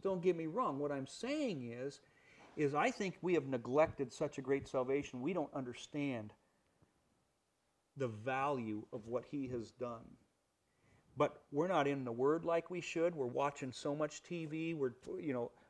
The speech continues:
a-, all of the sports and other programs and whatever else that we can do and want to do because we're neglecting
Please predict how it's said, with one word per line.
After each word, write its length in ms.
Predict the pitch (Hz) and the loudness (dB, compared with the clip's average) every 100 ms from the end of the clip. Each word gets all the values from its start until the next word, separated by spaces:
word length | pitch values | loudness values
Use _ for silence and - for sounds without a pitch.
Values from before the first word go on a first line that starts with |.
| - | -4
a-, 60 | 151 | -2
all 340 | - 160 165 | 6 8 8
of 80 | 151 | 6
the 80 | 139 | 0
sports 640 | - - 165 175 175 - | -2 2 6 8 6 -2
and 80 | 131 | 0
other 180 | 156 | 2
programs 760 | 143 - 170 156 160 160 165 156 | 2 4 6 6 2 2 0 -2
and 120 | 131 | -4
whatever 440 | 131 170 175 160 151 | 2 4 4 2 0
else 220 | 175 165 | -2 -4
that 140 | 151 | -4
we 140 | 156 156 | -2 -2
can 260 | 156 123 120 | -2 -8 2
do 320 | 160 214 147 | 6 6 4
and 120 | 123 | 0
want 240 | 135 226 | -2 -2
to 80 | 240 120 | -4 -6
do 380 | 120 113 123 156 _ _ _ _ _ - - _ _ _ _ - | -4 -2 -2 -6 _ _ _ _ _ -20 -20 _ _ _ _ -6
because 340 | 156 - 151 | -4 0 0
we're 120 | 139 147 | 2 0
neglecting 880 | 131 123 175 262 - 160 143 175 | 0 2 4 4 2 0 0 -2